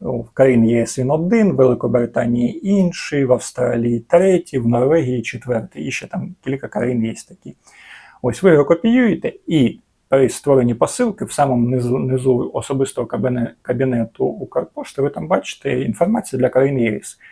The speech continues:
І ви туди його вставляєте. І... По відправленні не як подарунок відправляєте, а як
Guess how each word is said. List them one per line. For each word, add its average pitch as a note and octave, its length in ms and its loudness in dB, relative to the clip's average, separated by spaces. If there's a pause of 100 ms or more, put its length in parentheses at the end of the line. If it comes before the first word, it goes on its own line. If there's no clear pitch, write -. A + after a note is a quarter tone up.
(100)
І F3+ 40 -2
ви A#3 100 0
туди A#3+ 200 0
його A#2 160 2
вставляєте. C3+ 720 -4 (180)
І... D3+ 260 2 (680)
По B2+ 300 4
відправленні C3 800 2
не B2+ 180 0
як B2 220 2
подарунок D#3+ 580 0
відправляєте, A#2+ 580 -6
а - 20 -6
як A#2 180 -8